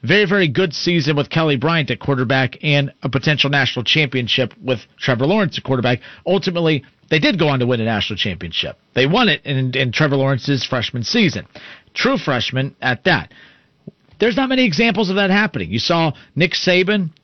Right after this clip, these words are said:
go to Tua Tagovailoa at halftime of a national championship game. That's cutthroat. That is cutthroat as cutthroat can be. Good for, for Nick Saban. But there are other examples,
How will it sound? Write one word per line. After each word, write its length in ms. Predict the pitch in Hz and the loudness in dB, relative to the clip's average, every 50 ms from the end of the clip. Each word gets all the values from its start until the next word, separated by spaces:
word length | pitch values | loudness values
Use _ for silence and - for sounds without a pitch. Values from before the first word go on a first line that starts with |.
| _ _ | _ _
go 120 | - 170 175 | 0 2 2
to 100 | 165 135 | 2 0
Tua 240 | - - 190 180 170 | 0 0 0 0 2
Tagovailoa 760 | - 175 175 175 165 156 165 160 156 156 160 170 180 190 - | 2 2 2 2 2 2 2 2 2 2 2 2 0 0 -2
at 200 | - 135 143 - - _ _ - | -2 -2 -2 -2 -4 _ _ -4
halftime 720 | - 233 254 208 - - - 180 170 180 214 233 202 160 - _ _ _ _ _ _ _ _ | 0 0 0 0 -2 -2 0 2 2 2 2 0 -2 -6 -8 _ _ _ _ _ _ _ _
of 100 | 208 202 | -2 0
a 60 | 214 | 2
national 420 | 202 208 196 196 170 - 208 208 175 | 2 2 2 2 0 0 0 0 0
championship 640 | - 214 240 247 214 - 175 143 113 - 151 123 | 2 2 2 2 2 2 0 0 0 0 -2 0
game. 220 | 120 127 113 98 87 | 0 0 0 0 0
That's 200 | 156 160 - - | -2 -2 -2 -4
cutthroat. 560 | - - 208 208 160 - - 147 120 95 - - _ _ _ | -2 -2 -2 -2 -2 -2 -2 -2 -2 -2 -4 -12 _ _ _
That 160 | 170 185 196 | 0 0 2
is 200 | 175 147 117 - | 0 0 -2 -4
cutthroat 640 | - - - - 233 - - - 180 196 202 202 202 - | -8 -6 -2 -2 -2 -2 -2 -2 0 0 0 0 -2 -2
as 180 | 143 147 120 - | -2 -2 -2 -2
cutthroat 500 | - - - - - - 196 190 156 - | -2 -2 -2 -2 0 0 0 0 0 -2
can 140 | - 180 156 | -2 0 2
be. 240 | 139 117 85 76 - - - - _ _ _ _ | 0 0 -2 -4 -10 -18 -20 -20 _ _ _ _
Good 180 | - 214 226 175 | 0 0 0 0
for, 200 | - - 202 190 160 151 143 | 0 -2 0 0 0 -2 -4
for 120 | - 180 180 | -2 -2 0
Nick 180 | 175 170 151 | 0 0 -2
Saban. 380 | - - - 120 92 78 - - _ _ _ _ _ _ _ _ _ _ _ _ _ _ - - | -2 -2 -2 0 -2 -2 -6 -12 _ _ _ _ _ _ _ _ _ _ _ _ _ _ -8 -2
But 140 | - 262 185 | -2 0 2
there 100 | 262 254 | 2 2
are 220 | 247 233 226 240 | 2 2 2 2
other 140 | 254 233 226 | 2 2 2
examples, 560 | 190 139 120 143 131 123 - 139 156 160 - | 2 2 2 2 0 0 0 0 0 -2 -2